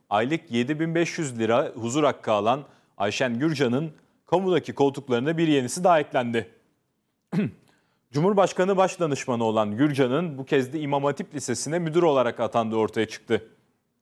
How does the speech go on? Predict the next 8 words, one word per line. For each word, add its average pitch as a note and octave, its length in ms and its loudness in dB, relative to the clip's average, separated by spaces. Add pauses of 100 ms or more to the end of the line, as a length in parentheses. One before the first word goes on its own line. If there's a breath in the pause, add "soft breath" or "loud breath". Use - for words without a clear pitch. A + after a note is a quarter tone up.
(1120)
Eski A2+ 280 0
Aile C#3 280 4
ve C3+ 80 2
Sosyal C#3+ 420 0
Politikalar A2 600 0
Bakanı A2 320 0
olan G2+ 320 0
Gürcan, B2+ 460 0